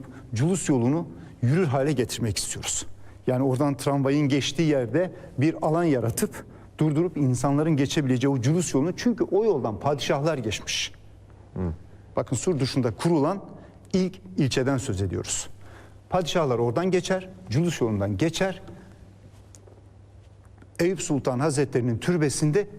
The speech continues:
Speaker 1: kılıç kuşanır. Yani padişahlığı aslında orada onaylanır. Yani padişah orada olunur. Böyle bir hazine bile tek başına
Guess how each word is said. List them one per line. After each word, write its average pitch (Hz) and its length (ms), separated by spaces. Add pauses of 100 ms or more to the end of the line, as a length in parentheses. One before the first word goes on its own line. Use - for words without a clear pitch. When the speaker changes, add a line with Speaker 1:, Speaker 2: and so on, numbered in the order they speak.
(100)
Speaker 1:
kılıç 165 280
kuşanır. - 540 (260)
Yani 156 300
padişahlığı 127 920 (200)
aslında 160 380
orada 147 240
onaylanır. 113 720 (500)
Yani 127 160
padişah 156 560
orada 175 220
olunur. 98 520 (320)
Böyle 208 340
bir 196 80
hazine 160 440
bile 135 200
tek 175 240
başına 120 460